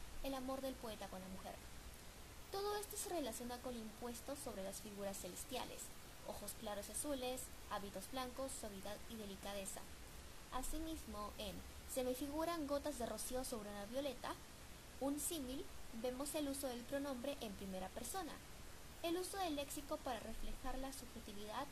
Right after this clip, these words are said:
y el uso de la naturaleza. No obstante, no se presencian emociones extremas, sino de una tristeza tranquila y calmada, hasta silenciosa, pues la amada llora,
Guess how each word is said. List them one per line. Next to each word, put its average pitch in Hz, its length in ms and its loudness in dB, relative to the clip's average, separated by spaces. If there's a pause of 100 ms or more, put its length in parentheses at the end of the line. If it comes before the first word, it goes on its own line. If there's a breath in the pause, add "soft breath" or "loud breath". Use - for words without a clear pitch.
(100)
y 226 80 -2
el 220 100 -2
uso 240 260 -2
de 214 80 0
la 208 120 4
naturaleza. 196 600 4 (600)
No 339 140 2
obstante, 240 640 0 (340)
no 320 100 4
se 415 140 4
presencian 320 560 2
emociones 214 500 -4
extremas, 185 540 -4 (500)
sino 277 300 2
de 294 80 2
una 302 140 2
tristeza 240 460 -2
tranquila 214 420 -2
y 196 40 -4
calmada, 208 460 0 (460)
hasta 262 240 0
silenciosa, 269 720 2 (260)
pues 226 220 0
la 220 60 0
amada 220 260 2
llora, 208 340 6